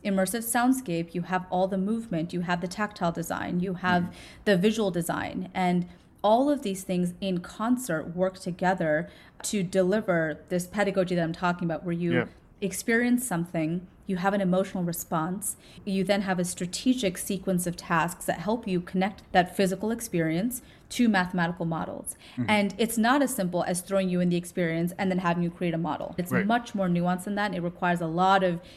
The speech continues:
Speaker 1: iteration and research and co-design with schools and districts and
Speaker 2: Mm-hmm.
Speaker 1: teacher input.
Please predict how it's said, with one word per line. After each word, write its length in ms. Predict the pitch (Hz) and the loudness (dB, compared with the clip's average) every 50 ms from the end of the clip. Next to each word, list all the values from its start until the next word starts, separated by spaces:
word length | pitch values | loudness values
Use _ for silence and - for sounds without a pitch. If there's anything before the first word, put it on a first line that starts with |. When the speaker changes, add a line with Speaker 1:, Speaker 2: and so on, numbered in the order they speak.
| - - | -14 -6
Speaker 1:
iteration 580 | - 202 185 180 170 180 180 180 180 - 190 180 | -2 0 2 4 4 4 2 2 0 -2 0 0
and 160 | 175 165 156 | 0 0 0
research 480 | 165 180 190 180 - 185 175 180 175 - | 0 -2 -2 -2 0 0 0 0 0 -2
and 120 | 175 165 | -4 -4
co-design 560 | - - 196 196 185 185 175 180 170 175 175 | -2 0 0 2 2 2 0 0 0 2 0
with 120 | 165 160 - | 0 -2 -4
schools 440 | - - - 208 196 190 190 185 180 | -6 -4 -2 0 0 0 0 0 -2
and 120 | 160 151 | -2 -2
districts 520 | - 208 - - - 196 185 175 180 - | -2 -4 -4 0 2 2 2 0 0 -2
and 160 | 185 170 160 156 | -2 0 0 0
Speaker 2:
Mm-hmm. 260 | 123 113 107 135 143 135 - - - - - - - - | -2 -2 -2 -2 -4 -6 -10 -14 -20 -20 -20 -20 -10 -4
Speaker 1:
teacher 280 | - 226 208 - 190 180 | -2 -2 0 2 2 2
input. 440 | - 190 190 175 185 220 220 240 | 2 0 -2 2 6 8 8 8